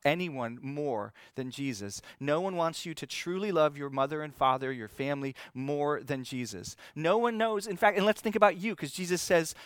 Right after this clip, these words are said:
"Whoever loves their own life more than me." Let's not get this wrong. No one knows more clearly that you were created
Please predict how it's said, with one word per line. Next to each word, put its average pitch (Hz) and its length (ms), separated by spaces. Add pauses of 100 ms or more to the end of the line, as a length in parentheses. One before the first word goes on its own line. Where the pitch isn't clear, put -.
(140)
"Whoever 175 320
loves 170 240
their 170 120
own 170 140
life 208 320
more 147 160
than 113 160
me." 101 220 (320)
Let's 147 340
not 185 160
get 180 160
this 160 220
wrong. 113 260 (180)
No 196 300
one 320 220
knows 269 260
more 226 200
clearly 202 440 (220)
that 170 160
you 214 280
were 233 160
created 208 680